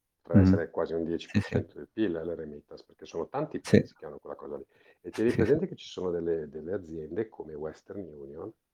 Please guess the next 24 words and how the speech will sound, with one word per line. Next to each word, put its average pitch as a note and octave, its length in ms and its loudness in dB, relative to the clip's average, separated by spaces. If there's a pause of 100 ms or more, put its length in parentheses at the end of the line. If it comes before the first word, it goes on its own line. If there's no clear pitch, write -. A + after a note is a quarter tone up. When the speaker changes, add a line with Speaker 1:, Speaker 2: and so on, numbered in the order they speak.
(300)
Speaker 1:
che F2 180 -4
Speaker 2:
Sì. - 160 6
Speaker 1:
hanno D2 120 -8
fatto D#2 840 -2
di C#2+ 100 -16
quel E2 200 -12
business D#2 560 -14
lì E2+ 180 -4
la, G#2+ 160 0
il C#2 380 -14
loro - 260 -20
core, - 600 -4 (140)
cioè D2+ 280 -4
Speaker 2:
<laughs> - 0 -
Speaker 1:
sono D2+ 240 -14
proprio D#2+ 360 -6
l-, C#2+ 840 -18
diciamo D2 400 -14
il D#2 160 -18
centro F2 360 -2
del D#2+ 80 -2
coso, F2 180 -4
per D2 160 -12
cui - 200 -8